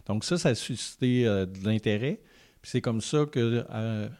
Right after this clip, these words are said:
j'ai capitalisé sur cet intérêt-là pour créer Courir pour la vie, pour ramasser des fonds puis, euh,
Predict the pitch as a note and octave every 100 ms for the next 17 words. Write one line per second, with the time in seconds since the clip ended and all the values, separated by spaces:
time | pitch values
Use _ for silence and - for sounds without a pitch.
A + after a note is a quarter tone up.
0 | A2 D#3 A2+ - B2+ - A#2+ A2+ B2+ -
1 | A#2 G#2+ G#2+ A#2 A2 G#2 C3 D#3 C#3+ C#3+
2 | - - - - - _ - A#2+ A#2 B2+
3 | C3+ - - B2 B2+ B2+ A2+ A2 A2 D#3+
4 | - - - - C#3 C#3 C3 C3 A#2+ G#2+
5 | B2 A2+ - C3+ C#3 - A2 A2+ G2+